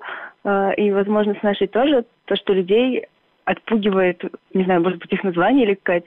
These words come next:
серьёзность, но мне очень хочется, чтобы, э, действительно люди не боялись пробовать, э, брать камеру в руки, потому что у них зачастую получается что-то очень хорошее,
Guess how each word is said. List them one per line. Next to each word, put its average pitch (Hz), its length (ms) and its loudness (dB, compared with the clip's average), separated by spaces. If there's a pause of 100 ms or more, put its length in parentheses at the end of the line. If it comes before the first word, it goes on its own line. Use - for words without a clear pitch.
серьёзность, 220 480 0
но 196 220 0 (260)
мне 202 140 2
очень 208 160 -2
хочется, 214 400 -4
чтобы, 180 420 0 (420)
э, 170 460 2
действительно 214 560 -2
люди 185 260 0
не 185 120 2
боялись 180 480 0 (300)
пробовать, 175 400 0 (640)
э, 160 500 0
брать 180 220 -4
камеру 185 320 0
в 170 80 -4
руки, 247 260 0
потому 180 300 -2
что 170 500 -2
у - 160 -8
них 180 160 -2
зачастую 190 340 -4
получается 170 460 -2
что-то 160 440 -2 (100)
очень - 240 -10
хорошее, 196 560 -2